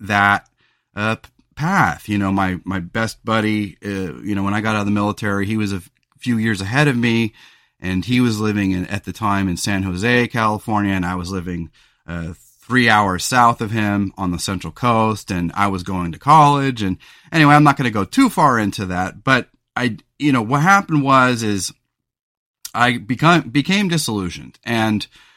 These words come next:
uh, and so I wanted to figure out a path that was more my taste, my style.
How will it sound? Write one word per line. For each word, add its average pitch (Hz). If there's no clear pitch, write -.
uh, 104
and 110
so 120
I 120
wanted 143
to 135
figure 120
out 110
a 101
path 98
that 98
was 95
more 107
my 90
taste, 82
my 90
style. 82